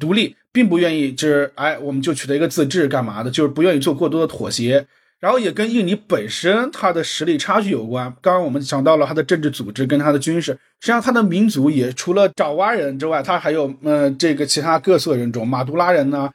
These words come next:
华人呐、印度裔啊，还有达雅克呀，它彼此的语言也不一样。有些人类学家甚至会说印尼会有上千个民族。当然了，实际上也没有这么夸张，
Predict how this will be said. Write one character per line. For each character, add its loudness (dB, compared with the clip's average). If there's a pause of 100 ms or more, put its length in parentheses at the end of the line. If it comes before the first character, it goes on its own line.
(200)
华 -2
人 0
呐、 0
印 -2
度 2
裔 -2
啊， 2
还 2
有 4 (140)
达 -2
雅 -4
克 0
呀， 0 (300)
它 -2
彼 -4
此 -4
的 0
语 -4
言 -2
也 0
不 -4
一 2
样。 -2
有 0
些 2
人 2
类 4
学 -4
家 2
甚 0
至 2
会 4
说 2
印 2
尼 4
会 2
有 0
上 -2
千 2
个 4
民 0
族。 -8 (340)
当 2
然 0
了， 4
实 -4
际 -2
上 0
也 -4
没 -4
有 4
这 2
么 -8
夸 -4
张， 2